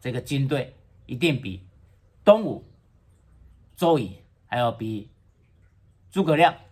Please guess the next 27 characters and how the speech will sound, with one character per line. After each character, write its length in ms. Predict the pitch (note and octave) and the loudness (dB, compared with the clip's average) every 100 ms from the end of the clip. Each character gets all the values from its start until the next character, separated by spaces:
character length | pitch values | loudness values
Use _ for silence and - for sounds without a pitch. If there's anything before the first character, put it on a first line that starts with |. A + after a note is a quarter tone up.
| - | -10
他 140 | C3 | -8
的 80 | A#2+ | -8
军 240 | C3+ B2 | -6 -6
队 160 | B2+ A2 | -6 -8
多 220 | - C3+ | -6 -6
得 100 | A#2 | -6
多， 260 | - A2 - - _ _ _ _ _ | -10 -14 -14 -20 _ _ _ _ _
但 160 | E3+ D#3 | 0 0
赤 140 | F3+ | 0
壁 100 | E3 | -2
之 160 | D#3 E3+ | -2 2
战 260 | F#3 D#3+ - _ _ _ | 4 4 -4 _ _ _
反 180 | G#2+ G2+ | -10 -8
而 160 | A2 A2+ - | -8 -8 -8
打 240 | - - - | -8 -8 -4
败 180 | A2+ F2+ | -4 -4
了。 100 | - _ _ _ _ _ _ _ _ _ - _ _ _ _ _ _ _ _ - | -14 _ _ _ _ _ _ _ _ _ -20 _ _ _ _ _ _ _ _ 4
官 140 | A#3+ | 4
渡 140 | C4 C4 | 6 0
之 160 | C4 | 4
战 240 | C4 B3 - - | 4 4 2 -12
自 160 | - G#3 | -8 -6
己 160 | C#3+ | -4
以 240 | G2 C#3 F#3 | -6 -4 -4
寡 240 | D#3 G#2 | -2 -4
击 160 | F2+ A2 | -4 -12
众， 240 | A2+ C#3+ | -4 -4